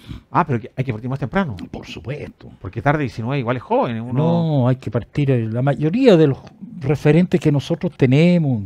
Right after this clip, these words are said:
Speaker 2: Aníbal Troilo, Astor Piazzolla, empezaron a los ocho, diez años.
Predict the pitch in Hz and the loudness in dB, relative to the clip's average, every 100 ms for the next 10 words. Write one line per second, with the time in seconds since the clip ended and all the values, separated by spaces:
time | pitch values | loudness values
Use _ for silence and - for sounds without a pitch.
0 | 92 107 135 139 117 - 110 156 151 139 | -6 -2 0 0 -2 -6 -2 0 2 2
1 | 117 110 - _ _ _ _ 127 117 - | 0 -4 -10 _ _ _ _ -6 -6 -6
2 | 123 - 123 - 147 139 127 - - - | -10 -4 -4 -2 0 2 0 -6 -20 -20
3 | - _ - 123 - 117 143 143 131 117 | -20 _ -6 -6 -6 0 2 2 2 0
4 | 98 82 - 147 165 151 - 120 139 165 | -4 -12 -6 0 0 0 -2 -2 0 0
5 | 151 87 | -2 -4